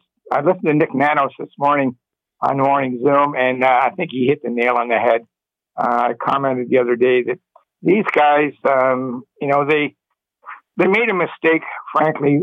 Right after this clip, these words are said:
when they got rid of Aaron O'Toole because he was leading the party exactly where Nick said it has to go. You know, the days of far-right politicians in Canada are long gone, and he was leading them in the last election,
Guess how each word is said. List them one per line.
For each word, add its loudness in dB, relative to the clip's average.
when 2
they 0
got 2
rid 2
of -4
Aaron 2
O'Toole 0
because -10
he 2
was 4
leading 2
the -12
party -2
exactly -4
where 0
Nick -2
said 2
it -2
has 0
to -10
go. 0
You -2
know, 2
the 0
days -2
of -4
far-right 2
politicians 0
in 0
Canada 2
are 2
long 2
gone, -2
and -8
he -4
was -6
leading 2
them 0
in -8
the -2
last 0
election, -4